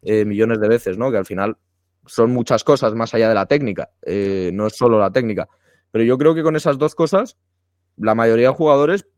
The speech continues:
pueden conseguir cosas que probablemente ni ellos se imaginen.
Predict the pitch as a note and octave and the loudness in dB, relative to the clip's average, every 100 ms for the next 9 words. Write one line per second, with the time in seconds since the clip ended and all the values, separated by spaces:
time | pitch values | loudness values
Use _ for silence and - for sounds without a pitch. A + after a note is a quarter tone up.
0 | - C3+ D3+ D3+ D#3 C#3 C#3+ C#3 D3 - | 0 2 2 0 -2 -2 -4 -4 -8 -14
1 | - _ _ _ _ _ _ _ _ _ | -20 _ _ _ _ _ _ _ _ _
2 | _ _ _ _ - - - C#3+ F3 F3+ | _ _ _ _ -20 -20 -6 -4 -2 -4
3 | - A2+ _ A#2 A#2+ B2 D3 D3+ E3+ F3 | -6 -8 _ 0 2 2 0 -4 -6 -4
4 | E3 C3 - G#2+ - F3+ A2+ | -4 -4 -6 -6 -4 -4 -6